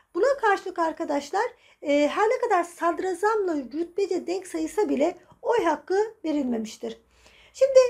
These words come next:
divan üyeleri arasındaki görev dağılımını şöyle tekrardan yönetenler, yönetilenlerde anlattığımız gibi gözden geçirirsek, Seyfiye yani askeri bürokraside arkadaşlar, e, bu üyelerin yönetim ve askerlikle ilgili yetki ve sorumlulukları bulunurdu.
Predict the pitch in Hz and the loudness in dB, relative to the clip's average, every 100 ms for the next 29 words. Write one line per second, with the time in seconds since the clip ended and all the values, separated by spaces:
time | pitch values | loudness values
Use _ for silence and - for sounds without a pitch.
0 | 494 _ _ 339 453 554 508 494 494 494 | 2 _ _ 2 2 4 4 4 4 2
1 | - 508 392 311 359 466 453 415 403 403 | 0 -4 -4 2 4 2 2 2 2 0
2 | 403 - 508 440 453 523 415 381 339 311 | -2 0 2 2 0 0 2 2 4 2
3 | 254 214 - 294 370 392 392 392 440 392 | 0 -2 -6 -4 -2 -2 -2 0 0 0
4 | 359 392 370 392 381 392 392 - 339 349 | 0 -2 -4 -4 -2 -2 -2 -4 -4 -2
5 | 381 381 - 381 427 392 285 262 370 427 | 0 -2 -2 0 0 0 -4 -4 0 0
6 | 415 415 339 330 330 330 - 220 - _ | 0 -2 -2 -4 -2 -4 -4 -8 -10 _
7 | _ - - 427 508 523 539 440 349 330 | _ -20 -2 4 6 6 4 4 0 -2
8 | 339 392 494 494 370 349 320 - 302 277 | -2 0 0 0 0 0 -4 -4 0 0
9 | 269 277 262 254 359 453 - _ - - | 0 -2 -2 0 0 0 -2 _ -20 -16
10 | - 285 285 277 277 381 571 494 427 359 | 0 4 6 6 4 4 6 6 4 2
11 | 302 254 339 440 523 494 370 - 453 466 | 0 0 2 0 0 -2 -2 -4 -6 -2
12 | 403 349 508 453 381 370 415 - 370 370 | -2 0 2 2 2 2 0 0 -2 -2
13 | 370 415 415 415 427 427 427 440 | -2 -2 0 2 2 2 2 0